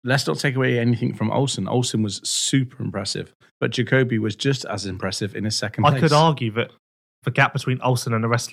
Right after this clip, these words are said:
Speaker 2: the field was closer in Matterley than it was in Argentina. I could argue that.
Speaker 1: Yeah. You could,
Speaker 2: Do
Speaker 1: you could argue that,
Speaker 2: I think
Speaker 1: but it
Speaker 2: maybe
Speaker 1: still
Speaker 2: that's
Speaker 1: doesn't
Speaker 2: what,
Speaker 1: mean anything.
Speaker 2: I think that's maybe what I'm thinking. Maybe that's what I feel like was missing.
Speaker 1: No, I think
Speaker 2: The
Speaker 1: he
Speaker 2: second moto, he was dominant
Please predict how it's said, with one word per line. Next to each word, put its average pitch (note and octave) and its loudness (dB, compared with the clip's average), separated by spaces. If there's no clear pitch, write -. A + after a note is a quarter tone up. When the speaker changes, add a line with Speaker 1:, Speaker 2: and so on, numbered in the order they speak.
Speaker 2:
the - -18
field A#2+ 0
was A2+ -4
closer D3 4
in B2 0
Matterley B2 -2
than G#2+ -6
it - -4
was A#2 -2
in G#2+ -6
Argentina. G#2+ -6
I - 2
could F3+ 6
argue D#3 4
that. G2+ -2
Speaker 1:
Yeah. D3+ 0
You C3+ 2
could, G#3 4
Speaker 2:
Do F#3 10
Speaker 1:
you C#3+ 8
could E3 6
argue C3+ 6
that, - 6
Speaker 2:
I G3 10
think - 4
Speaker 1:
but - 6
it A#2 6
Speaker 2:
maybe A#2 6
Speaker 1:
still F#3 8
Speaker 2:
that's B2+ 8
Speaker 1:
doesn't B2 8
Speaker 2:
what, G#2 0
Speaker 1:
mean A2+ 6
anything. G#2 6
Speaker 2:
I F2+ -2
think C4 2
that's A3+ 2
maybe F#3 6
what F3 6
I'm D3 4
thinking. G#3+ 0
Maybe F#3 6
that's B3 4
what B2 2
I - -14
feel A#2 -2
like G2+ -2
was - -8
missing. - -6
Speaker 1:
No, A3 -2
I F#3+ 2
think - 2
Speaker 2:
The G#3+ 8
Speaker 1:
he F#3 4
Speaker 2:
second A#3+ 6
moto, G#3 6
he D3 6
was C3+ 4
dominant B2 2